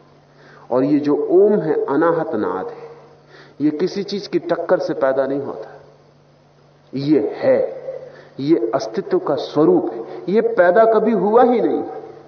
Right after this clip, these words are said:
और ध्यान रहे, जो चीज भी पैदा होती है, वो मर जाएगी।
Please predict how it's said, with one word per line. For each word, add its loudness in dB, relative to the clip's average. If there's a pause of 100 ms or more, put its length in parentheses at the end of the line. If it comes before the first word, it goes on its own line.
(1200)
और 2
ध्यान 6
रहे, 8
जो 4
चीज 0
भी -2
पैदा 4
होती 2
है, 2
वो 0
मर 0
जाएगी। -6